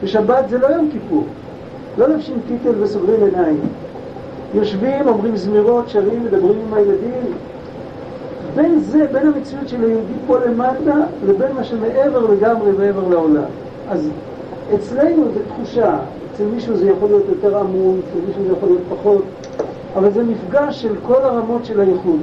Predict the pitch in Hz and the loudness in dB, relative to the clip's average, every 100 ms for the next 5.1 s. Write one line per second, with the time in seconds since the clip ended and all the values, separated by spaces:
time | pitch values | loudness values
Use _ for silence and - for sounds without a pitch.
0 | 156 170 160 214 202 170 165 185 196 196 | 2 2 2 0 2 2 2 2 0 2
1 | 175 185 165 156 156 170 151 143 - - | 2 4 4 4 4 2 0 -4 -8 -6
2 | 160 160 170 170 151 160 160 151 156 170 | 0 2 2 2 0 0 0 2 2 0
3 | 196 185 - - - - - - - - | -4 -8 -12 -14 -14 -14 -14 -14 -14 -6
4 | 165 160 220 196 185 208 196 196 185 185 | 0 2 2 2 2 4 2 0 -2 0